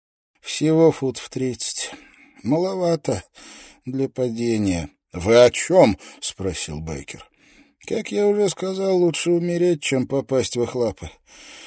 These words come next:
Меня они уже взяли. Я хотел сброситься отсюда, но здесь недостаточно высоты.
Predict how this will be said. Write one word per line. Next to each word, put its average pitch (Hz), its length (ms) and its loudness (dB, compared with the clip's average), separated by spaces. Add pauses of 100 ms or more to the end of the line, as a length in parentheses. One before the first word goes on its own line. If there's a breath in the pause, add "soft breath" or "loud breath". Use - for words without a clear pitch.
(300 loud breath)
Меня 254 320 4
они 254 160 6
уже 240 340 8
взяли. 220 540 6 (420 loud breath)
Я 151 140 -4
хотел 180 420 -2
сброситься 170 720 -2
отсюда, 135 480 -2
но 143 160 2
здесь 147 440 -6 (460)
недостаточно 147 920 -2
высоты. 131 640 -6